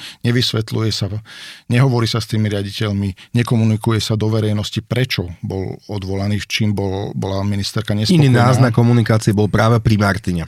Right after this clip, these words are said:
Speaker 1: A aj to si myslím, že je nedostatočný dôvod a myslím si, že je dobré, že začínajú aj ľudia odvola-, z odvolaného manažmentu, e, rozprávať do médií, lebo sa ukazuje a, a, a treba mať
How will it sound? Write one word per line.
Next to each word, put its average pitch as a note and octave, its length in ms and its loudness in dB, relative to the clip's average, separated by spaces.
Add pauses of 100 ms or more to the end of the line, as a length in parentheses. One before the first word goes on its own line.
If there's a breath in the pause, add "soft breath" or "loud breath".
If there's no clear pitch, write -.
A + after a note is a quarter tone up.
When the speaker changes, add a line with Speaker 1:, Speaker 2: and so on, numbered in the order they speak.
(320 soft breath)
Speaker 1:
A A#2+ 240 -6
aj A2+ 160 -2
to A#2 160 -2
si - 160 -2
myslím, G#2+ 320 -2
že G2 80 -4
je G#2 160 -4
nedostatočný G#2+ 640 -4
dôvod G2 480 -4
a G2 240 -6 (320 loud breath)
myslím G2+ 240 -2
si, G#2 160 -2
že G#2+ 120 0
je G2+ 40 -4
dobré, G#2 320 -2
že F#2+ 160 -4
začínajú G2+ 560 -4 (480 loud breath)
aj G2+ 180 -2 (220)
ľudia G#2 560 -2 (160)
odvola-, G2+ 480 -2
z A2+ 80 -4
odvolaného G#2 480 -2
manažmentu, G2+ 720 -2
e, A2 40 -2 (1200 loud breath)
rozprávať A2 480 -2
do G#2 80 -2
médií, G#2+ 320 0
lebo G2+ 160 -4
sa G2+ 160 -4
ukazuje G2 640 -4
a, G#2 60 -8
a, A2 260 -8
a A2+ 180 -8 (220)
treba A2 400 -2
mať G#2+ 180 -4